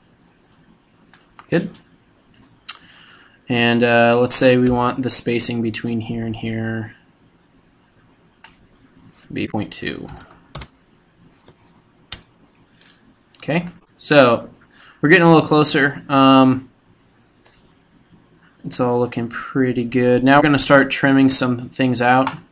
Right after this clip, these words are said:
So go to trim entities,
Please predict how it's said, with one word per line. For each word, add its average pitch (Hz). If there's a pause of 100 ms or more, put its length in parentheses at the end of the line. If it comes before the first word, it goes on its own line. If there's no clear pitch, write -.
So 120 (420)
go 127
to 123
trim 131
entities, 127